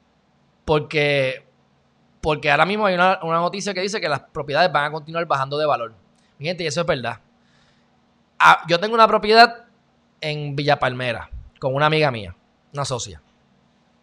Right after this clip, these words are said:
Esa propiedad, como no le he metido cariño, como debería ca-, meterle cariño en los últimos meses, porque he estado con veinte cosas y X y O Y, pues esa propiedad me estaba generando el año pasado dos mil seiscientos dólares al mes, limpio. Ahora está en mil quinientos, por lo que les dije.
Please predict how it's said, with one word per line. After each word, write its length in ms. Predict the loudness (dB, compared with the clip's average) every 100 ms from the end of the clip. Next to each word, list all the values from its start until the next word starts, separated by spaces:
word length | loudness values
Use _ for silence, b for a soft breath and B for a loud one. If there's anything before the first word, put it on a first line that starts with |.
| _ _ -16
Esa 160 | -2 2
propiedad, 480 | 4 6 6 4 -4 B B B _ _ -8
como 200 | -4 -2
no 140 | -2
le 220 | -2 -2
he 20 | 0
metido 300 | 0 -2 2
cariño, 340 | 0 0 -4
como 180 | -4 0
debería 200 | 2 2
ca-, 160 | 0 -2
meterle 260 | -4 0
cariño 260 | 2 2 0
en 40 |
los 80 | 0
últimos 260 | -2 -2 -2
meses, 240 | -2 -2
porque 180 | -6 -6
he 20 |
estado 160 | -6 -4
con 100 | -4
veinte 240 | -6 -6
cosas 320 | -6 -4 -6
y 240 | -8 -18 -18
X 280 | -18 -12 -2
y 80 |
O 60 | 0
Y, 200 | 0 -2 b b -6
pues 120 | -2
esa 160 | 0
propiedad 320 | 0 2 4 2
me 80 |
estaba 260 | 2 2 2
generando 400 | 2 2 4 4
el 60 | 4
año 160 | 2
pasado 400 | 0 4 6 6
dos 120 | 4
mil 200 | -4 -6
seiscientos 500 | -8 -8 -12 -14 -12
dólares 240 | -4 -2 -2
al 140 | -6
mes, 180 | -10 -20 -20 _
limpio. 420 | -6 -6 -6 -14 -20 _ b b b
Ahora 300 | 2 6 6
está 100 | 6
en 80 | -2
mil 100 | -4
quinientos, 480 | -6 -6 -6 -6 -10
por 180 | -8 -10
lo 100 | -10
que 80 | -10
les 140 | -8
dije. 280 | -8 -8